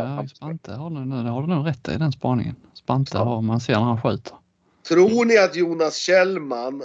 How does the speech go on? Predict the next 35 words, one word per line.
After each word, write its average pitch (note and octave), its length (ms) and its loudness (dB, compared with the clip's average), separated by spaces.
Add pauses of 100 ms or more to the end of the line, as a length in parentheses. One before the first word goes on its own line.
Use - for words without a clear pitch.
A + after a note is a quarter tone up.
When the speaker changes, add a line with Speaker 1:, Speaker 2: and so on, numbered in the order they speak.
Speaker 3:
har C#3+ 200 -4
längre D#3+ 580 2
armar C3 540 0
än B2 140 -2
vad B2 160 -2
de D#3 220 0
har D#3+ 160 2
tillsammans? D3 760 -2
Speaker 1:
<laughs> - 1400 -2
Ja. - 360 4 (640)
Speaker 2:
Ja, C3 320 2 (140)
det B2 120 -6
kan D3 240 4
det C3+ 120 6
vara. G#2+ 140 -4 (520)
Speaker 1:
Ja. - 140 -6 (220)
Fred D#3+ 260 4
Öfors E3+ 380 2
också, D#3 320 -4
kanske. A#2 280 -6 (880)
Speaker 3:
Nej, D3 160 4
det D#3 60 6
är E3 200 6
inget, D3+ 420 -6
om E3 120 -2
man E3 120 4
säger E3 240 4
så, F3 280 2
det D3 80 0
är D3+ 80 2
inga D#3+ 200 0
jättar, D#3+ 840 0
någon C3 360 -2
av G2+ 200 -8
dem. F2+ 240 -16